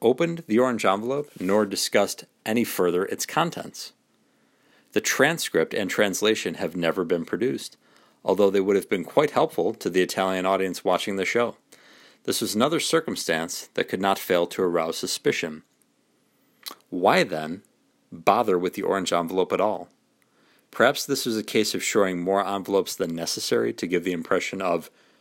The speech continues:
transparency, but the result was not favorable to the official account.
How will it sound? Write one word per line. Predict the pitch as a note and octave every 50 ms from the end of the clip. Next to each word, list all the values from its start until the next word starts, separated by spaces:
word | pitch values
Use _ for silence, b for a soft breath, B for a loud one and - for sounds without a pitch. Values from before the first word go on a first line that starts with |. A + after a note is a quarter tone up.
| b b b
transparency, | - - A#2+ G2+ F#2 F2+ - - B2 A#2 A2+ F#2+ - - - - E2+ F2 - b b b b b b b b b b -
but | G2+ F#2+
the | - -
result | G2 F#3 - B2 D#3 E3
was | D#3+ C#3+ -
not | D3+ C#3 A#2
favorable | - - - B2 C#3 B2 G2+ - D2+ D#2+ D#2+ D#2+ E2+ - _ _ -
to | - - F#2
the | F2+ F#2+
official | F2+ - - F#2 - - F#2+ F2
account. | E2+ - - A#2 G#2+ F#2+ F#2+